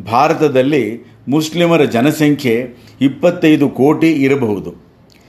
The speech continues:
ಕಳೆದ ಏಳೆಂಟು ದಶಕಗಳಲ್ಲಿ ಸಂವಿಧಾನಾತ್ಮಕವಾಗಿ ಮತ್ತು ಕಾನೂನಾತ್ಮಕವಾಗಿ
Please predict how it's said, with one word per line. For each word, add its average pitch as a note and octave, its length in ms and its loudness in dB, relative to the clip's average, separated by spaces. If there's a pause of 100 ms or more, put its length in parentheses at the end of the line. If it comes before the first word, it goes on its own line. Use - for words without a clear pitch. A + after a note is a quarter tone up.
(280)
ಕಳೆದ C#3+ 680 0 (240)
ಏಳೆಂಟು D3 560 0
ದಶಕಗಳಲ್ಲಿ C3+ 920 -2 (320)
ಸಂವಿಧಾನಾತ್ಮಕವಾಗಿ D3 1400 0 (360)
ಮತ್ತು C3 280 -2
ಕಾನೂನಾತ್ಮಕವಾಗಿ B2+ 1500 0